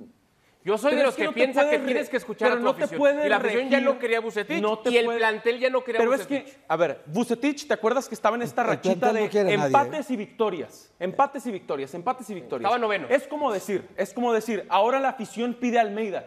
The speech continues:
Speaker 2: ¿se lo vas a dar solo cuando lo pide? Almeida está haciendo el ridículo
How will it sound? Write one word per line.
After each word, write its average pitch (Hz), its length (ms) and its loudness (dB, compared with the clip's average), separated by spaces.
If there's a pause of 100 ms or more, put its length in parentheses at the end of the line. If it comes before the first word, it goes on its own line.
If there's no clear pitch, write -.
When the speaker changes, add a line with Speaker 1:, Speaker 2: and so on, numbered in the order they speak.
(160)
Speaker 2:
¿se - 160 0
lo 202 100 0
vas 247 200 -2
a 240 40 -2
dar 247 120 2
solo 247 240 -4
cuando 208 200 -4
lo 180 120 -4
pide? 269 240 -4 (260)
Almeida 180 380 2
está 254 140 -6
haciendo 240 260 -2
el 240 60 -2
ridículo 226 600 -4